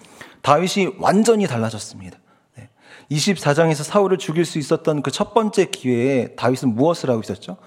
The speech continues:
엔기디광에 그냥 숨어 있었습니다. 네, 이렇게 은신하고 있었죠. 근데 지금 모습은 어떻죠? 다윗이 정탐꾼을 보냅니다.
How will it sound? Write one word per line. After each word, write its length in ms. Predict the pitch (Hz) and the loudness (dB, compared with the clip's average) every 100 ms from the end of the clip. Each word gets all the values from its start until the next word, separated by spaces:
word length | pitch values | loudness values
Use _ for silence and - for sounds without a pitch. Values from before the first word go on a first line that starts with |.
| - _ _ | -20 _ _
엔기디광에 680 | 131 180 220 208 180 160 160 | 0 2 2 0 0 0 -2
그냥 220 | 131 131 | -2 -6
숨어 360 | - - 262 208 | -4 0 2 2
있었습니다. 580 | - 120 - 107 95 - _ _ _ | -4 -10 -16 -18 -18 -20 _ _ _
네, 140 | 104 - | -20 -20
이렇게 220 | _ - - | _ -14 -14
은신하고 720 | 107 170 151 160 202 165 139 | -10 -2 -2 0 0 0 -2
있었죠. 320 | 110 101 - - _ - - | -4 -8 -18 -20 _ -20 -6
근데 160 | - 175 | -2 0
지금 680 | - 185 214 147 120 - | 0 2 4 4 0 -4
모습은 340 | 143 147 170 156 | -6 -2 0 0
어떻죠? 480 | 98 113 104 - 180 _ _ _ _ _ _ - | 0 -4 -10 -12 -14 _ _ _ _ _ _ -10
다윗이 500 | - 113 117 - 143 - - - | -2 0 0 -2 -4 -6 -20 -18
정탐꾼을 800 | - - 127 - 175 151 123 120 | -8 -2 -2 0 -4 -4 -4 -4
보냅니다. 500 | 107 92 87 - - | -4 -12 -18 -20 -20